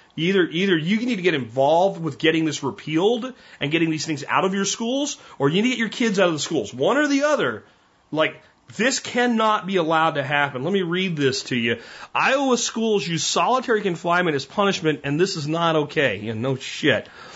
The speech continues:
Um, "A controversial new type of punishment has been making the rounds through Iowa schools during the last year.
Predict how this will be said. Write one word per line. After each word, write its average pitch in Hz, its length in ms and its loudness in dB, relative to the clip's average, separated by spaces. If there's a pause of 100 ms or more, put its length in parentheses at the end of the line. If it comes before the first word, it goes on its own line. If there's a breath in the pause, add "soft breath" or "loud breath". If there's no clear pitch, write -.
(420 loud breath)
Um, 139 480 2
"A 147 60 -2
controversial 285 500 0
new 208 140 0
type 196 220 0
of 165 160 -4
punishment 170 440 0
has 156 140 -2
been 156 160 2
making 220 320 0
the 202 80 2
rounds 165 360 2
through 156 180 0
Iowa 196 360 2
schools 185 320 0
during 156 220 0
the 127 80 -2
last 135 400 0
year. 143 260 2